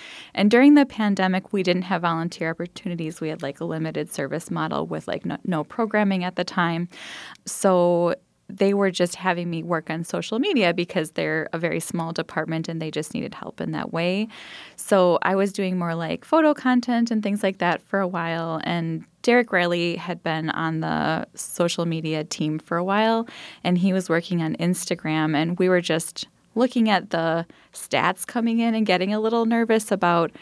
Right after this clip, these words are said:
regaining our patron base, like, after the pandemic. And I was nervous 'cause there were no volunteers. So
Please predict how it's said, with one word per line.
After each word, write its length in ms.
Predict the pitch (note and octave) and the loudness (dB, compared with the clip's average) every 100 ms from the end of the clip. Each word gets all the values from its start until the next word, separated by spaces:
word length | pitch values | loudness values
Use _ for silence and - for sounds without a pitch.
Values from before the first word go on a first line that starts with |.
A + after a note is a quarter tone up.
| - - - | -20 -20 -6
regaining 560 | G3+ G3+ F3+ F3 F3 E3 | 0 2 2 2 2 2
our 140 | D#3 | 0
patron 480 | - - E3 G3+ F#3+ | -2 -6 -4 -2 -2
base, 440 | G3 F#3+ F#3+ - - - | 0 -2 -4 -8 -12 -8
like, 220 | F3+ F3 E3 | -2 -2 -2
after 240 | E3+ F#3 | -4 -4
the 140 | F3+ | -2
pandemic. 760 | F3+ - G3 G3 G3 F#3 F#3 - | -4 -2 -2 0 0 0 -2 -2
And 260 | E3+ E3 E3+ - - - | -2 -2 -4 -12 -18 -6
I 100 | F#3 | -2
was 180 | G3 G3 | -2 0
nervous 300 | G3 F#3 F#3 | 0 0 -2
'cause 160 | G3+ F#3 | -6 -6
there 140 | E3 | -4
were 80 | E3+ | -4
no 100 | D#3+ | -6
volunteers. 840 | D3 D#3 D#3+ - C4 C4+ C4 C4 | -6 -4 -6 -2 0 4 4 2
So 400 | - G#3 F#3 F3 | 0 2 4 2